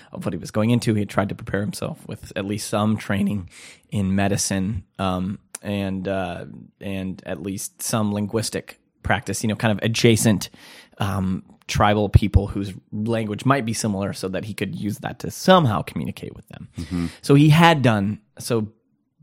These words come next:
Speaker 1: connecting with an organization that can evaluate your fitness, um, for this,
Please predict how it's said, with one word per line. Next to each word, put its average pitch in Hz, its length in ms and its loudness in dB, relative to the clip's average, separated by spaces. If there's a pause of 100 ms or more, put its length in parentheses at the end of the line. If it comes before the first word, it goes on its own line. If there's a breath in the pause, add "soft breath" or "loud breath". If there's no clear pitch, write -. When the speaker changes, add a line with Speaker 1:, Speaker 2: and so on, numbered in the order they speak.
Speaker 1:
connecting 143 360 2
with 110 140 -4
an 113 80 -2
organization 107 800 0
that 98 200 -4
can 98 380 -4 (380 soft breath)
evaluate 104 680 4
your 104 120 -2
fitness, - 640 -4 (280)
um, 107 400 -6
for 120 260 0
this, 120 280 -4